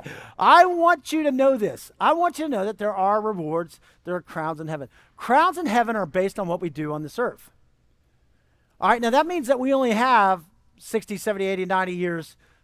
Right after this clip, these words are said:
to earn those crowns, because once you're in heaven,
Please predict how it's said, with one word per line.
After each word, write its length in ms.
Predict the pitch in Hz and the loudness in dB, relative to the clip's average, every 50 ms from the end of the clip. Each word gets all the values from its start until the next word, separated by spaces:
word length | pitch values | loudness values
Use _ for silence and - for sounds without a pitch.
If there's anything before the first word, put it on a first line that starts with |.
| _ | _
to 80 | - 196 | -10 -6
earn 320 | 208 214 214 240 247 233 | -2 0 2 2 2 2
those 200 | 196 180 175 165 | 0 -2 -2 -4
crowns, 360 | - - 226 220 190 156 135 - | -4 -2 -2 -2 -2 -2 -6 -10
because 260 | 175 - 214 208 165 | -8 -6 -6 -4 -2
once 220 | 202 247 247 - | -2 -4 -4 -4
you're 120 | 277 269 240 | -4 -4 -4
in 60 | 208 | -2
heaven, 460 | 196 247 285 254 208 196 196 196 - | 0 0 0 0 0 -4 -4 -6 -12